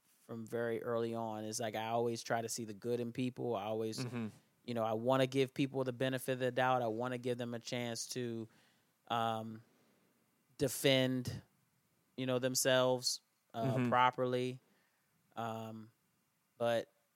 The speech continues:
Speaker 1: yeah, I mean, it's, even when we do something bad, um, you know, I hope that we, we see it in our hearts to, I, <sighs> you know, it, it, just try to understand people a little bit better and, and know that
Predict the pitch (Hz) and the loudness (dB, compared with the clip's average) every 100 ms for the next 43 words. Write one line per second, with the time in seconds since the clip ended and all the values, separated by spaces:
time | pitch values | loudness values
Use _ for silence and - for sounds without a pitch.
0 | _ 127 143 127 120 123 120 117 - - | _ 2 4 6 2 -2 -4 -4 -6 -8
1 | - - 127 135 131 131 123 131 123 120 | -20 -8 -4 0 0 0 -2 -2 -2 -2
2 | 120 120 117 - _ _ _ _ _ 117 | -2 -4 -6 -10 _ _ _ _ _ 4
3 | 123 110 92 95 - _ _ _ 107 107 | 6 4 -2 -8 -16 _ _ _ -4 -2
4 | 104 101 110 _ _ _ _ _ _ _ | -4 -8 -14 _ _ _ _ _ _ _
5 | _ _ - 113 107 123 117 - - 110 | _ _ -6 -2 0 2 0 -2 -2 0
6 | 95 - _ _ _ _ 110 110 117 113 | 0 -6 _ _ _ _ -8 -6 -4 -2
7 | - 131 120 117 110 107 117 117 - - | -2 0 -2 -2 -4 -2 2 0 0 -6
8 | - - 117 107 104 107 _ _ _ _ | -6 -6 -6 -8 -10 -14 _ _ _ _
9 | _ _ _ _ _ _ _ _ _ - | _ _ _ _ _ _ _ _ _ -10
10 | - 160 - - 156 143 139 139 139 - | -2 2 2 2 4 6 6 4 2 -2
11 | 123 131 143 - 185 156 143 131 113 - | -4 -2 -2 0 6 8 8 4 2 -10
12 | - - 135 131 - 131 127 127 123 117 | -16 -4 -2 0 0 2 0 0 -2 0
13 | 120 117 104 117 113 110 98 107 107 113 | 0 0 0 0 0 0 -4 -8 -8 -8
14 | 113 117 117 113 113 | -6 -2 -2 0 -2